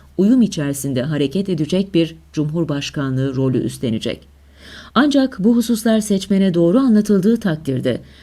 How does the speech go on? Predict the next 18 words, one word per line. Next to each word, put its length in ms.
adayın 340
ismi 320
üzerinde 420
yapılan 440
tartışmalar 720
bastırılabilir 800
ve 60
esas 460
hedef 300
olan 300
hukukun 480
üstünlüğü, 640
liyakat, 480
liberal 440
demokrasi 520
gibi 180
unutulan 580
kavramları 680